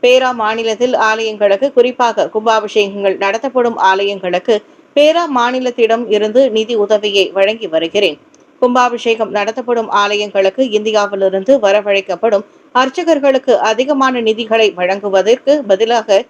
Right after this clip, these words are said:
குறைந்த செலவில் உள்நாட்டு அர்ச்சகர்களை வைத்து கும்பாபிஷேகங்களை நடத்தலாம் என்று ஆலோசனை கோரினார்.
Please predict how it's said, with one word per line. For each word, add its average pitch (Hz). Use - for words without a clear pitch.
குறைந்த 302
செலவில் 233
உள்நாட்டு 226
அர்ச்சகர்களை 202
வைத்து 180
கும்பாபிஷேகங்களை 294
நடத்தலாம் 226
என்று 208
ஆலோசனை 220
கோரினார். 170